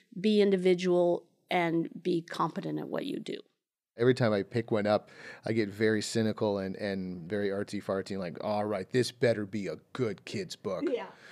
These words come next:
Speaker 1: well
Speaker 2: I'm not buying this kid's book unless it's
Speaker 1: I
Speaker 2: really
Speaker 1: read my
Speaker 2: cool."
Speaker 1: kids a lot of really bad children's books too. I'm like, "Really?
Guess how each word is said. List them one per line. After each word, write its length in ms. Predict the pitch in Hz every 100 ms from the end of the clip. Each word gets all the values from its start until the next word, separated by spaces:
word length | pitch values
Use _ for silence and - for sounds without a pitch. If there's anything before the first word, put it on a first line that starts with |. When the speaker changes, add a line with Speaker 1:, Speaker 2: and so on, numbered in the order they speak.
| -
Speaker 1:
well 120 | 226
Speaker 2:
I'm 220 | 127 151
not 200 | 156 127
buying 320 | - 123 113 107
this 160 | 101
kid's 280 | - 131 113
book 200 | - 98
unless 220 | 101 92
it's 100 | - 131
Speaker 1:
I 140 | 240
Speaker 2:
really 180 | 247 240
Speaker 1:
read 80 | 240
my 160 | 226
Speaker 2:
cool." 120 | 220 233
Speaker 1:
kids 180 | 226
a 80 | 202
lot 240 | 214 214 -
of 80 |
really 280 | - 196 170
bad 440 | 226 - - - 226
children's 460 | - 208 214 170
books 320 | - 196 196 -
too. 240 | 196 233
I'm 200 | 190 -
like, 280 | 185 - 175
"Really? 420 | 220 220 233 254